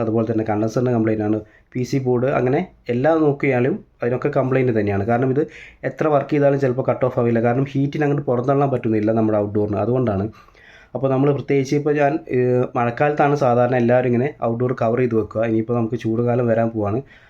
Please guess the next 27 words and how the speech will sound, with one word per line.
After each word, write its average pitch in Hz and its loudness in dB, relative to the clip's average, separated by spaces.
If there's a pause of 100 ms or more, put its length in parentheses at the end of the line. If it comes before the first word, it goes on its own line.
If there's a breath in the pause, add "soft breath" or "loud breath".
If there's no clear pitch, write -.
(160 loud breath)
അപ്പോൾ 123 -2
നമ്മൾ 139 2 (100)
എ - 2 (120)
സി 170 2 (160)
on 139 2
ആക്കുന്നതിന് 147 2
മുന്നേ 120 2
തന്നെ 110 2 (560)
അങ്ങനെ 117 0
എന്തെങ്കിലും 123 2
ബ്ലോക്ക് 120 2
ഉണ്ടെങ്കിൽ, 110 0 (160)
അല്ല 127 2
എന്നുണ്ടെങ്കിൽ 135 2
നമ്മൾ 131 0
ഈ - -4
കിച്ചണിൻ്റെ 151 -2 (440 loud breath)
സൺസൈഡിലൊക്കെ 147 0
വെക്കുന്ന 135 0 (160)
എ - 2 (120)
സിയുടെ 127 2
അടുത്ത് 113 -2
നമുക്കറിയാം 117 0
ഈ - -2 (140)
ചെടികൾ, 123 -2 (260)
ചെറിയ 123 0
ചെറിയ 127 0